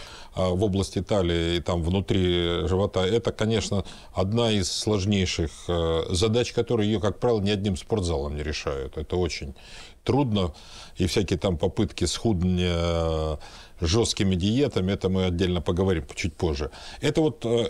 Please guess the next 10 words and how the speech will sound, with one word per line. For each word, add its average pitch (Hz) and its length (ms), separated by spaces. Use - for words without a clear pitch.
эстетическая 123 680
задача. 90 540
А 95 100
есть 127 460
задача 131 500
чисто - 320
физиологическая, 120 880
потому 113 380
что 113 380
ожирение — 110 880